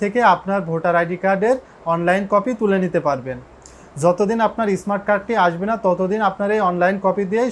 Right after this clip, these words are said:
সকল কাজ সম্পূর্ণ করতে পারবেন। তো প্রতিনিয়ত এমন প্রয়োজনীয় তথ্যমূলক ভিডিও পেতে আমার YouTube চ্যানেলটি সাবস্ক্রাইব করে এবং আমার Facebook-এর পেজটি ফলো দিয়ে আমার সাথেই থাকবেন।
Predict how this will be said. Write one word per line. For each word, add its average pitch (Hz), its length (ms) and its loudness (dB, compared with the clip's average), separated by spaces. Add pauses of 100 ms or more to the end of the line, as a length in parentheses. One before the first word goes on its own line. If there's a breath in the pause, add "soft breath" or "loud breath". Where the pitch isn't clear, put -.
সকল 190 220 0 (100)
কাজ 220 120 2 (120)
সম্পূর্ণ 180 320 -2 (100)
করতে 151 280 -4
পারবেন। 123 300 -8 (1500 loud breath)
তো 190 60 4 (100)
প্রতিনিয়ত 220 480 2 (160)
এমন 208 140 0 (120)
প্রয়োজনীয় 202 460 0 (100)
তথ্যমূলক 214 480 0 (140)
ভিডিও 185 300 0
পেতে 196 180 -2 (120)
আমার 190 220 0
YouTube 185 280 -4
চ্যানেলটি 190 340 -2 (100)
সাবস্ক্রাইব 175 460 -2 (100)
করে 196 160 4 (460 loud breath)
এবং 180 140 0 (120)
আমার 190 240 -2
Facebook-এর 185 500 -2
পেজটি 175 280 -2 (100)
ফলো 175 240 2
দিয়ে 196 160 0
আমার 196 240 -4
সাথেই 180 380 -4
থাকবেন। 190 320 -2